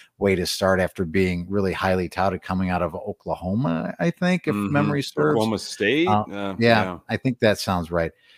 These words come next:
Speaker 1: Uh, but I loved watching Robin play. And, and for me, again, didn't contribute to, you know, a lot of,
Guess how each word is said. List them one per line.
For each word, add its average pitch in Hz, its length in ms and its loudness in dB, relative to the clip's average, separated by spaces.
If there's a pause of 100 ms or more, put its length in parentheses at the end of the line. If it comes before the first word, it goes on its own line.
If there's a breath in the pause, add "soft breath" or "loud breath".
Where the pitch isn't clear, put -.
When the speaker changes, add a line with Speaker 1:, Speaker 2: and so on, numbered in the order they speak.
(180 soft breath)
Speaker 1:
Uh, 92 240 4
but 113 140 4
I 131 80 6
loved 113 280 4
watching 90 360 0
Robin 82 340 -2
play. 92 380 0
And, 85 100 -4
and 87 240 -6
for 92 120 -6
me, 120 500 2 (240)
again, 120 260 2
didn't 156 220 4
contribute 120 580 0
to, 95 460 -2
you 101 80 -4
know, 90 120 -2
a 87 40 -6
lot 90 200 -2
of, 80 200 -6